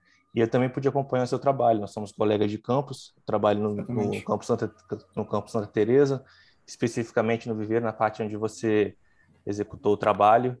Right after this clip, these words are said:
Speaker 1: e pude acompanhar to-, todo o, o desenvolvimento da pesquisa. Parabéns. É, o,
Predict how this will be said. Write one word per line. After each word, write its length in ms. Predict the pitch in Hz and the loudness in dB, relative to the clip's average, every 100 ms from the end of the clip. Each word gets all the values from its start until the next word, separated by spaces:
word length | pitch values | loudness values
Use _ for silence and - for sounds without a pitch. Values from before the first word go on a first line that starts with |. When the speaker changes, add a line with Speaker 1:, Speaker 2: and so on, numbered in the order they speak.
| _ | _
Speaker 1:
e 280 | 113 110 110 | -4 -2 -2
pude 200 | 110 110 | -4 -6
acompanhar 400 | 110 117 117 110 | -6 -6 -2 -2
to-, 200 | 107 113 _ _ _ | -2 -8 _ _ _
todo 200 | - 117 120 113 110 - | -2 0 0 -4 -10 -8
o, 40 | |
o 140 | 110 98 | -6 -4
desenvolvimento 680 | 107 113 110 110 107 104 - | -4 -2 -2 -2 -2 -2 0
da 80 | |
pesquisa. 500 | 110 120 - 120 92 | 0 0 -4 -6 -6
Parabéns. 560 | 92 107 113 104 95 - _ _ _ - - - - - | 0 0 2 0 -6 -14 _ _ _ -20 -20 -20 -20 -2
É, 460 | 104 113 113 113 110 | 2 6 6 6 6
o, 120 | 120 | 2